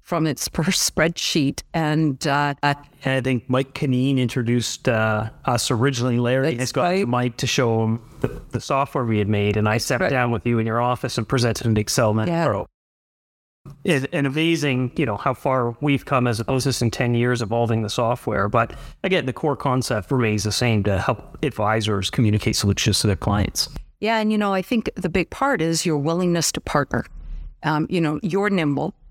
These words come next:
Speaker 1: You're willing to look at what our customization needs were. Um, you know, P P I has always been an innovator in technology. You're aware of our multi-carrier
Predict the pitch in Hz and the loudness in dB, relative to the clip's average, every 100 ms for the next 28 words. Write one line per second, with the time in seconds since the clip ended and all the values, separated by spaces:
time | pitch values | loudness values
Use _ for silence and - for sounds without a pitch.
0 | - - 170 185 180 165 175 180 170 160 | -10 -2 0 0 0 0 2 2 0 0
1 | 160 156 - 156 - 156 147 - - 147 | 0 0 2 0 0 0 0 -2 -2 0
2 | 202 208 - 165 - 170 147 143 127 - | 0 -2 -2 -2 0 0 0 0 0 0
3 | 131 131 139 135 131 - 117 - - - | 0 2 2 0 -2 -2 0 0 -4 -14
4 | - - - - 165 147 139 - 147 - | -20 -20 -20 -6 -2 0 0 -2 -4 -4
5 | - 214 - 202 185 165 156 - - 170 | -4 -4 -2 0 2 0 -2 -4 -2 0
6 | 165 180 165 170 160 165 190 147 131 135 | 0 0 0 0 2 2 0 0 0 0
7 | 131 - - 151 135 139 123 139 139 - | 0 -2 -2 0 2 0 0 0 0 -4
8 | - - 160 147 151 147 147 143 139 139 | -8 -2 0 0 2 2 2 0 2 2
9 | 143 - - - 156 151 160 | 0 -2 -4 -2 0 2 0